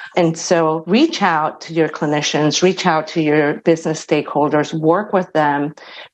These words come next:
become a partner, become an enabler,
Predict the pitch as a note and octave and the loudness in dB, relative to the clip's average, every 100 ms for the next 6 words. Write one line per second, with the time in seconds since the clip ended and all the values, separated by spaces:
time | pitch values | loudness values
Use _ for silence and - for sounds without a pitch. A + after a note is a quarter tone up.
0 | - E3+ E3 - F#3 G3 - - D#3 - | -4 -4 -2 0 2 0 -4 -4 -4 -2
1 | C#3+ D3 - - D3+ D#3 D#3+ D#3 D3+ D#3+ | -2 -2 -6 -2 0 2 2 4 2 2
2 | A3 A#3+ C#4+ | 2 2 0